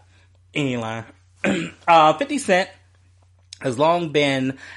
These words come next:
the king of trolling people on the internet, but despite some of his most devious efforts, he apparently believes nothing he has said or done has warranted him to be canceled.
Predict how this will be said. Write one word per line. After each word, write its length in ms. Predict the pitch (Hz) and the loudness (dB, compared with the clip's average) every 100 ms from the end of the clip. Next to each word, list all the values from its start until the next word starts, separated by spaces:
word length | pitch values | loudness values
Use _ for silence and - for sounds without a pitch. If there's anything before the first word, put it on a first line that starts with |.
| - | -14
the 120 | 131 | -12
king 300 | 123 - 220 | -10 -4 -2
of 100 | 208 | -2
trolling 420 | - - 151 147 139 | -4 -2 -2 -2 -6
people 360 | - 160 139 | -8 -12 -8
on 60 | 127 | -8
the 120 | 120 | -6
internet, 440 | - 160 165 165 143 - - - | -6 -4 -4 -6 -8 -14 -20 -4
but 180 | 135 135 | -4 -2
despite 600 | 131 - 202 214 185 - | -8 -6 0 0 -2 -6
some 240 | - 170 | -4 -4
of 100 | 160 | -4
his 180 | 165 127 | -6 -4
most 460 | 131 147 139 - - - - | -2 -2 -2 -4 -14 -20 -16
devious 560 | 120 190 202 175 170 - _ | -10 -8 -4 -4 -4 -10 _
efforts, 1160 | 170 185 - _ - 113 110 156 311 - - - - | -4 -4 -8 _ -6 -4 -4 -4 -6 -6 -10 -12 -14
he 360 | 123 165 156 131 | -12 -10 -8 -8
apparently 1160 | - - - - 320 339 302 - 131 127 123 - - - | -10 -14 -20 -20 -18 -10 -10 -8 -8 -8 -8 -12 -20 -8
believes 800 | 139 143 143 135 120 120 123 - | -4 -4 -4 -6 -8 -10 -12 -12
nothing 560 | - 135 175 208 175 143 | -10 -6 -6 -6 -6 -6
he 280 | 139 156 135 | -6 -10 -8
has 200 | 127 - | -8 -8
said 400 | - 190 143 135 - - - | -4 -2 -2 -4 -10 -14 -2
or 220 | 190 233 | 0 0
done 380 | 151 202 202 156 | 0 -2 -2 -4
has 160 | 143 | -6
warranted 720 | 131 165 180 165 143 131 - | -6 -6 -4 -6 -8 -10 -12
him 300 | - 143 135 | -10 -6 -4
to 60 | 127 | -6
be 120 | 135 | -10
canceled. 580 | 139 190 175 - 104 | -10 -10 -10 -12 -14